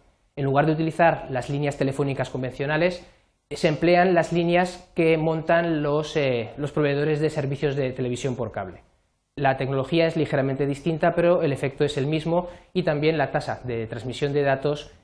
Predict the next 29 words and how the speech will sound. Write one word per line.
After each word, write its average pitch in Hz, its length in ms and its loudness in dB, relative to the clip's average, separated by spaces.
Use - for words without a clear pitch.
es 147 140 -4
prácticamente 127 960 -4
equivalente. 98 560 -10
En 147 80 -4
resumen, 139 380 -2
un 160 200 2
módem 196 380 4
es 170 180 0
un 170 60 2
dispositivo 180 880 2
que 151 80 0
vamos 151 280 0
a - 20 2
emplear 156 480 4
para 165 560 4
convertir 143 640 2
información 143 560 -2
digital 156 400 0
en 139 100 -2
información 123 460 -2
analógica 180 720 0
y 170 100 0
poder 151 260 -2
transmitirla 151 960 -2
a 156 120 -2
través 156 340 0
de 156 100 2
una 151 200 2
línea 147 580 -2